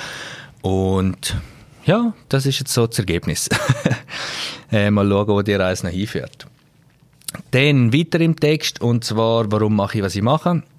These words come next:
Wie ich vorher schon kurz gesagt habe, ich will etwas hinterlassen, ich will etwas bewegen, ich will, äh, einen Impact haben, ich will wirklich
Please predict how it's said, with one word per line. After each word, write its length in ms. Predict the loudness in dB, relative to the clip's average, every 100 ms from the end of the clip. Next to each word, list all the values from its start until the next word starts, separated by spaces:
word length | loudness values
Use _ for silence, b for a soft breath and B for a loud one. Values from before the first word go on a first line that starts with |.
| _ _ _ _ _ -12 -12 -8
Wie 200 | -4 -2
ich 80 | 0
vorher 320 | 0 0 -2
schon 380 | -2 0 2 0
kurz 340 | 0 -4 -4
gesagt 320 | -4 -2 0 -2
habe, 180 | -4 B B B B -2
ich 160 | 0
will 140 | 2 2
etwas 280 | 0 -2 0
hinterlassen, 500 | 0 2 2 4 4
ich 60 |
will 100 | 2
etwas 280 | 0 -2 -6
bewegen, 520 | -4 0 2 2 2
ich 160 | 0 0
will, 280 | 0 0 0
äh, 260 | 0 -2
einen 180 | -2 -4 0
Impact 480 | 0 0 -2 0
haben, 260 | 0 2 0 -8 B B B -6
ich 140 | -2 0
will 140 | 0
wirklich 280 | -2 -2